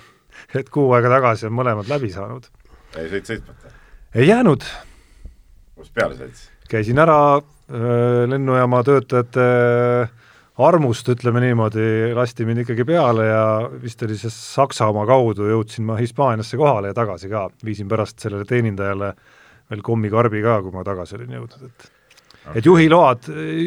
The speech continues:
Speaker 1: juhiload olid päästvad ikkagi. Ja fakt, ja see fakt, et tegemist oli just nende riikidega,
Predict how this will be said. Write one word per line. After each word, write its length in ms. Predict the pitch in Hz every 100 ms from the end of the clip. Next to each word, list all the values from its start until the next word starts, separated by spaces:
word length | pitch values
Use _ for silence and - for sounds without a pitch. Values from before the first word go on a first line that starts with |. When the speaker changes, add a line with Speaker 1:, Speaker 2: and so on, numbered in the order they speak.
| 185 175
Speaker 1:
juhiload 580 | 185 175 143 160 131 113
olid 200 | 107 107
päästvad 500 | 143 135 - - 98
ikkagi. 360 | 110 - 135 127 _
Ja 200 | - 107
fakt, 400 | 104 135 127 - _ -
ja 100 | 117
see 180 | 104 135
fakt, 400 | 113 143 - -
et 140 | 117 -
tegemist 400 | 117 113 107 117
oli 180 | 107
just 220 | 110 110 117
nende 220 | 117 113
riikidega, 580 | 127 117 - 110 98